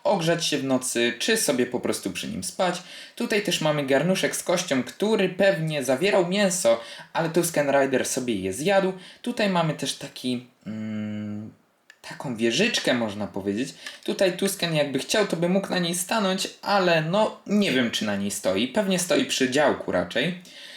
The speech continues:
E, to też służy jako właśnie podstawa całego tego domu,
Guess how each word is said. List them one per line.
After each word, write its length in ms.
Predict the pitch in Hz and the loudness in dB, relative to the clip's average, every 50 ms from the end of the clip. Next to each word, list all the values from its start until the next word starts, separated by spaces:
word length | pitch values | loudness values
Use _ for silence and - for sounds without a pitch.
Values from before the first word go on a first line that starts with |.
| - - - - | -18 -20 -12 -6
E, 260 | - 127 127 - - | -2 0 0 0 0
to 140 | - - 247 | 0 0 0
też 260 | - - 226 226 - | 2 2 2 2 0
służy 420 | - - - 202 202 202 175 185 190 | 0 0 0 2 2 2 2 2 2
jako 380 | 175 165 160 165 160 170 160 | 2 2 2 2 2 0 2
właśnie 260 | 139 143 139 - 156 | 2 0 0 -2 -4
podstawa 480 | 147 - 139 139 - - - 214 170 - | -2 -2 -2 -4 -2 -2 0 2 2 2
całego 340 | 160 - 143 139 131 131 131 | 2 2 2 2 2 2 0
tego 220 | - 160 175 208 | 0 0 0 2
domu, 380 | 202 220 180 131 139 170 190 | 2 4 4 4 2 2 0